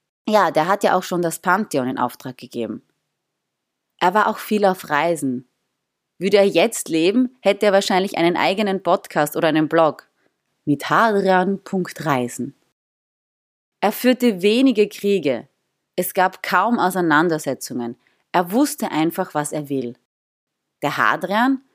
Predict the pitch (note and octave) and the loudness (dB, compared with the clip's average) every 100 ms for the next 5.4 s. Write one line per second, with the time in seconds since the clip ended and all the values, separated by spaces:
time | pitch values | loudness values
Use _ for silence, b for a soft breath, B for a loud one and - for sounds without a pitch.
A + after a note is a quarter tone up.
0 | _ F#3 F3 F3+ G#3+ A#3 A#3 G#3+ - F#3 | _ 0 4 4 4 2 0 -6 -4 0
1 | E3 - G3+ B3+ - - C3 C3+ - D#3 | 0 0 -2 -2 -4 0 0 0 -6 -8
2 | - G#3 G3 A#3 A3+ C4 A#3 G#3 A#3 D4 | -6 -8 -2 0 2 0 0 0 0 0
3 | G3+ D#3+ - C#3 C#3+ - C#3+ C3+ B2+ B2+ | 0 0 0 -2 -2 -4 -4 -2 -2 -4
4 | A#2+ - _ _ _ _ _ _ B2+ C3 | -6 -10 _ _ _ _ _ _ 0 0
5 | C#3+ D#3 A3 | 0 0 0